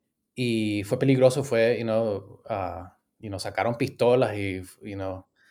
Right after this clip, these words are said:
habían tiros y todo eso. Y también mi mamá una vez con mi hermano y yo en el carro también la trataron de robar. Y eso fue en los ochentas.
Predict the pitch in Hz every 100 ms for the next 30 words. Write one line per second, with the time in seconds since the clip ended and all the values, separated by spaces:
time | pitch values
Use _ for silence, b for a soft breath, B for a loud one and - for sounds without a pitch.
0 | _ - 104 120 143 135 131 131 135 -
1 | 117 117 117 120 123 139 123 107 101 104
2 | 107 113 123 120 120 127 135 143 127 123
3 | 123 - _ _ - 113 110 110 110 110
4 | 127 135 135 139 135 120 123 135 110 110
5 | 113 104 101 110 110 104 95 101 98 _
6 | _ _ _ _ _ _ 127 - 220 196
7 | 160 107 95 - 135 139 92 - - -